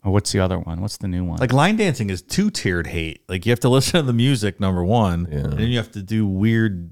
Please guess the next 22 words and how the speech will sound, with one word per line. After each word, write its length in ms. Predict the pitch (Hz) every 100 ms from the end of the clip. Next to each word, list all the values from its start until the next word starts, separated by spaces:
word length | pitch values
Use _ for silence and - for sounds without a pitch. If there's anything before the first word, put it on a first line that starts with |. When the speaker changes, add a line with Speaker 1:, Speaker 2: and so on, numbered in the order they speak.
| -
Speaker 2:
moves 500 | 95 117 107 87 -
with 200 | 87 -
your 80 | 87
feet, 340 | - 123 -
number 300 | 95 92 85
two. 440 | - 113 101 - - _
Speaker 1:
It's, 260 | 147 139 -
I 140 | 127 131
don't 160 | 131
even, 280 | 113 104 107
that's 260 | 123 110 -
music 280 | 120 107 98
I 80 | 98
couldn't 240 | - 90
even 180 | 90 87
get 120 | 82
into, 320 | 82 85 - 85
a 40 |
lot 180 | 85 82
of 80 | 80
that 180 | 78
stuff. 400 | - - 82 -